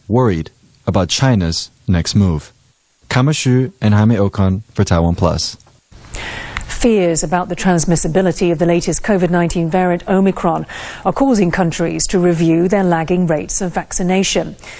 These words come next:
Speaker 2: In Taiwan, more than half of the population is fully vaccinated. And as Sandy Chi reports, the government is seeking new ways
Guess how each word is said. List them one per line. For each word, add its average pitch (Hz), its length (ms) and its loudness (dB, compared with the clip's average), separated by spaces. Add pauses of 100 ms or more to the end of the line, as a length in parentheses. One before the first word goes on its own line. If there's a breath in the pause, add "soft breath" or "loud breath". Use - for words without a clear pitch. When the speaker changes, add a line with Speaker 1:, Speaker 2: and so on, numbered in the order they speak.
(140 loud breath)
Speaker 2:
In 190 100 0
Taiwan, 208 560 0
more 175 160 2
than 156 120 0
half 165 340 -2
of 160 40 -4
the 165 60 -4
population 170 760 -2
is 165 320 0
fully 160 300 -2
vaccinated. 160 800 -4 (380 loud breath)
And 180 100 0
as 165 100 0
Sandy 165 280 -2
Chi 214 180 -2
reports, 185 540 -2
the 190 80 -2
government 170 280 -2
is 156 120 -2
seeking 180 500 -2
new 190 220 0
ways 208 520 -2